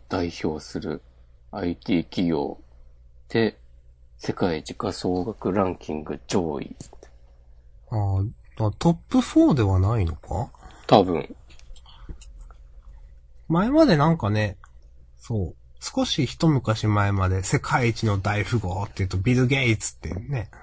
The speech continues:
Speaker 1: うん。
Speaker 2: よくすぐ言ってましたけど、
Speaker 1: うん。
Speaker 2: 今はもうAmazonの人でしょ？
Speaker 1: ジェフ・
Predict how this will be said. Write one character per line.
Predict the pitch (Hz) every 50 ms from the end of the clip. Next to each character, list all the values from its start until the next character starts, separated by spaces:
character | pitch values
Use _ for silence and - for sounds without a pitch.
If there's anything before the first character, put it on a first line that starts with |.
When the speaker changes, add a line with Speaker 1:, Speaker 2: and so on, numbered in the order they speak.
| - - - - -
Speaker 1:
う | - 123
ん。 | 107 101 123 135 - - - - - - - - - - - - - - - -
Speaker 2:
よ | 139 117
く | 117 - - -
す | - - 151
ぐ | 120 101
言 | 92 92
っ |
て | - - - 92
ま | 90 92 90
し | - - - - - -
た | 90 -
け | - - 90
ど、 | 87 120
Speaker 1:
う | 113
ん。 | 101 - - - - -
Speaker 2:
今 | 220 214 180 139
は | 113 104 98
も | 101 101 101 95 87 82 78 - - - - - - -
う | 165
Amazon | 165 151 120 98 95 92 87 82
の | 85
人 | - - - 85
で | 85 82
し | - -
ょ？ | 85 90 - - - - - - - - - - - - - - - - - - -
Speaker 1:
ジ | - 95
ェ | 78
フ・ | - 95 87 80 78